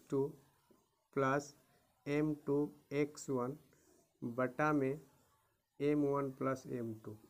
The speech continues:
कोमा एम वन वाई टू प्लस एम टू वाई वन बटा में एम वन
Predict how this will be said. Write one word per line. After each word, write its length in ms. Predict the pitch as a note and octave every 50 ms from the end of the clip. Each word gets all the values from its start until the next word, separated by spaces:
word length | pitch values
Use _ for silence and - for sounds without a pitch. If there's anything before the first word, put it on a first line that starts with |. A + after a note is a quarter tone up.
| _ _ _ _ _ - _ _ _ _ - - -
कोमा 360 | - C#3+ D3 C#3 C3+ C3 D3 D#3 - - - - - - - - _ - - - - - - _ _ _ _ _ _ _ _ _ _ _ _ _ _ _ _ _ _ _ _ _ _ _ _
एम 260 | C#3 D3 D#3+ E3 E3 E3+ F3 - - C#3+
वन 360 | C#3 C#3 C#3 C#3 C#3 D3+ D#3+ - - - _ _ _ _ _ _ - -
वाई 360 | B2 B2 C3 C3+ C#3+ D#3 D#3+ D3+ -
टू 160 | - C3+ C3 C#3 C3+ - - - _ _ _ _ _ _ -
प्लस 420 | C3 B2 A#2+ B2 C3 C3 - - - _ _ _ _ _ _ _ _ _ _ _ _ _ _
एम 300 | C3+ C#3 D3 D3+ D#3+ D#3+ D#3 - -
टू 140 | C#3+ C#3 C#3+ D3 D#3+ - - - _ _ - -
वाई 300 | B2+ B2+ C3 C3 C3+ C#3+ C#3+
वन 260 | B2+ A#2+ A#2+ B2+ C#3+ - - _ _ _ _ _ _ _ _ -
बटा 480 | B2 A#2 A#2 B2 B2 B2 - D3+ D#3 D3
में 240 | C3 B2+ C3+ D#3 - - - _ _ _ _ _ _ _ _ _ _ _ _ - - _ _ -
एम 200 | C#3 D3 D3 D3
वन 240 | C#3 C3 C3 C3+ C#3+